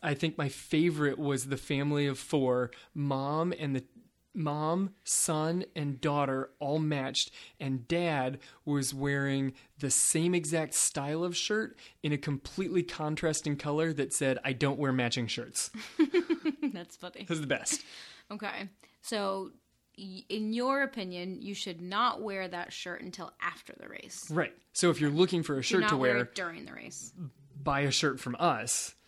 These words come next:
Speaker 2: Buy a shirt from
Speaker 1: <laughs>
Speaker 2: us.
Speaker 1: Get a shirt from us. Have a shirt to, we got racing shirts.
Speaker 2: We do have racing shirts
Speaker 1: Get
Speaker 2: now.
Speaker 1: a shirt from us.
Speaker 2: You can find them on the website.
Speaker 1: Wear that.
Speaker 2: <laughs>
Speaker 1: Hey, don't, don't wear the race, uh, with
Speaker 2: Shameless
Speaker 1: the shirt
Speaker 2: plug.
Speaker 1: of <laughs> all about 'em.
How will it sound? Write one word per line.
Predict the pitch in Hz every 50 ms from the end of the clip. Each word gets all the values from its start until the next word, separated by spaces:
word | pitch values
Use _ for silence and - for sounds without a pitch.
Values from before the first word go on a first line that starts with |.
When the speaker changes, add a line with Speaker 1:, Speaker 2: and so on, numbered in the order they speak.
| _ - - - _ -
Speaker 2:
Buy | 277 262 403 392
a | 392 427 427
shirt | 427 - - 466 440
from | - 415 392 403 330 -
Speaker 1:
<laughs> | - -
Speaker 2:
us. | 269 269 - - - - - - 554 - -
Speaker 1:
Get | - 202 196
a | 196
shirt | - - 208 202 202 -
from | - 170 156
us. | 147 139 147 - - - - - - -
Have | - 139 139 147 156
a | 175
shirt | - - 175 160 147
to, | 170
we | 170 170 180 190
got | 185 226 311 415 202
racing | 170 180 175 170 170 - 180 170 170
shirts. | 160 - 160 160 202 285 277 - - - - - - - - -
Speaker 2:
We | 226 233 226
do | 202 226 226 226
have | 220 208 208 190
racing | 190 180 180 185 - 196 196
shirts | - - - - - -
Speaker 1:
Get | - 156 139
Speaker 2:
now. | 147
Speaker 1:
a |
shirt | 147 - 175 175 180 175
from | - 214 180
us. | 156 151 143 196 247 - - - - - -
Speaker 2:
You | - 202
can | - 214 214
find | - 214 208 202 202
them | 202 196
on | 190 196 202
the | 196
website. | 196 190 180 - - - - - - 185
Speaker 1:
Wear | 156 151 143 147 170 180
that. | 156 147 110 - - - - - -
Speaker 2:
<laughs> | - 427 359 - - 453 - -
Speaker 1:
Hey, | 466 - 151 -
don't, | - - 160 160 170 156 - 175 160
don't | 165 170 170 175
wear | 175 175
the | 170 160
race, | 151 156 151 151 156 -
uh, | - - -
with | 165 139 -
Speaker 2:
Shameless | - - - 320 339 339 - 302
Speaker 1:
the | 311 - 320
shirt | 302 294 285
Speaker 2:
plug. | 349 294 240 220 208 214 247
Speaker 1:
of | 349 330 - - 180 185 - - - 202 147 147 - -
<laughs> |
all | - 147 151 170 175
about | 175 151 147 135 127 120
'em. | 110 113